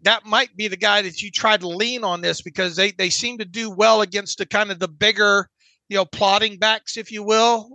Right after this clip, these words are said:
Uh, and, you know, it's not a knock on Najee Harris. He obviously has some explosive plays this year. But, man, they do such a good job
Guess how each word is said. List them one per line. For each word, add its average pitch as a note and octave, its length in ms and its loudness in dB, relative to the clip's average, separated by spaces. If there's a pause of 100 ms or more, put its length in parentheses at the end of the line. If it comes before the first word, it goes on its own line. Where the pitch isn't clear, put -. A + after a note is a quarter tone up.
(100)
Uh, F3+ 500 4
and, F#3 300 -4
you G3 80 -10
know, F3 80 -2
it's F3 160 -4
not F3+ 160 2
a G3+ 40 -8
knock G3+ 280 2
on G3 120 -8
Najee G3+ 300 0
Harris. F#3+ 300 0
He E3+ 140 -8
obviously F3+ 420 -4
has F#3 200 0
some F3+ 120 -14
explosive F#3 560 -8
plays F#3+ 360 0
this F#3 240 -8
year. G3+ 220 0 (340)
But, D#3+ 140 -2
man, G3+ 240 2
they A#3 140 2
do G3+ 220 -10
such - 360 -2
a E3 60 -12
good E3 320 -10
job F#3+ 320 2